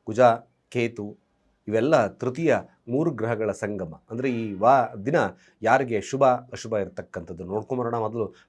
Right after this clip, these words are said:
ಮೇಷರಾಶಿಯ ಫಲ. ಮೇಷರಾಶಿಯವರಿಗೆ ಈ ದಿನ ತುಂಬ ಎನರ್ಜೆಟಿಕ್ ಆಗಿರ್ತಕ್ಕಂಥ ಡೇ. ಹಣಕಾಸು ವಹಿವಾಟುಗಳು ಕೂಡ ಚೆನ್ನಾಗಿರ್ತಕ್ಕಂಥದ್ದಿದೆ. ಬೆಳಗ್ಗೆ ಈ ದಿನ ತಮ್ಮ ಬುದ್ಧಿಶಕ್ತಿಯಿಂದ ಅಪಾರವಾಗಿರ್ತಕ್ಕಂಥ,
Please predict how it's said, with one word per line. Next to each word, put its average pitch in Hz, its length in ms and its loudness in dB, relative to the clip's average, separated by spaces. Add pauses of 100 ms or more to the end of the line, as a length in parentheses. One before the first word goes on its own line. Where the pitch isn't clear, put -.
ಮೇಷರಾಶಿಯ 120 800 -2
ಫಲ. - 200 -20 (720)
ಮೇಷರಾಶಿಯವರಿಗೆ 170 1200 0 (100)
ಈ 139 60 -2
ದಿನ 147 140 0
ತುಂಬ 170 300 -2
ಎನರ್ಜೆಟಿಕ್ 123 840 -6
ಆಗಿರ್ತಕ್ಕಂಥ 110 800 -6
ಡೇ. 80 280 -14 (1400)
ಹಣಕಾಸು 123 420 0
ವಹಿವಾಟುಗಳು 123 560 -2
ಕೂಡ 143 160 -2 (520)
ಚೆನ್ನಾಗಿರ್ತಕ್ಕಂಥದ್ದಿದೆ. 95 1300 -6 (960)
ಬೆಳಗ್ಗೆ 135 540 0 (280)
ಈ 131 60 0
ದಿನ 160 180 0
ತಮ್ಮ 147 240 0
ಬುದ್ಧಿಶಕ್ತಿಯಿಂದ 175 920 -4
ಅಪಾರವಾಗಿರ್ತಕ್ಕಂಥ, 151 1200 4